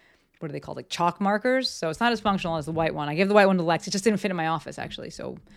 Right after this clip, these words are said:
I was like, "You know what? I wanted a black one the first time through, but I didn't pull the trigger on it 'cause wasn't sure if it was gonna look good or if it's gonna have, like, the glare." But I was like, "We're gonna do it this time." So I got it. I'm over looking at it right now. Um, but I have the whiteboards all over.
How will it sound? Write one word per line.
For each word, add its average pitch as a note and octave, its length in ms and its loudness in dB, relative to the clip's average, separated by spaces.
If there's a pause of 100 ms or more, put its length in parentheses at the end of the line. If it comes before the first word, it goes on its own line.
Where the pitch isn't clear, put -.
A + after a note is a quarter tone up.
(140)
I - 40 -12
was C#3 100 -10
like, D3 120 -8
"You E3 60 -6
know F3 40 -2
what? F#3 120 4
I E3 40 0
wanted G3 180 2
a G3 40 0
black G3 220 4
one F#3+ 80 -2
the F3+ 60 -2
first F3+ 180 -2
time F#3 120 -4
through, F3+ 140 -2
but D#3 80 -2
I - 20 -2
didn't F3 160 -4
pull F#3 80 -4
the E3+ 80 -2
trigger F3 260 -4
on E3+ 140 0
it D#3+ 100 -6
'cause D3+ 300 -8 (340)
wasn't F#3 300 2
sure E3+ 340 0
if D#3+ 160 -4
it E3 60 -2
was E3+ 120 -6
gonna D#3 220 -8
look D3+ 240 -10
good G3 420 6
or D#3+ 60 -2
if D3 140 -6
it's D3 80 -12
gonna E3 100 -6
have, D3 220 -6
like, C#3+ 160 -8
the A1 280 -10
glare." E3 460 0 (400)
But D3+ 320 -4 (100)
I F3 60 -10
was F3+ 140 -6
like, F#3+ 100 -4
"We're A3 60 -6
gonna A#3 140 0
do A3 120 0
it A3 100 -4
this D3 140 -8
time." C3+ 300 -10
So C#3+ 360 -4 (140)
I F3+ 80 -2
got F#3+ 240 10
it. - 80 2
I'm E3+ 160 0
over E3+ 100 -2
looking F3+ 300 -4
at E3 80 -4
it D3+ 60 -4
right D#3 180 -4
now. C#3 300 -6 (260)
Um, - 180 -12
but E3 140 -4
I F3+ 60 2
have F3+ 200 0
the F#3 60 -4
whiteboards A3 340 6
all F#3+ 120 4
over. E3+ 360 2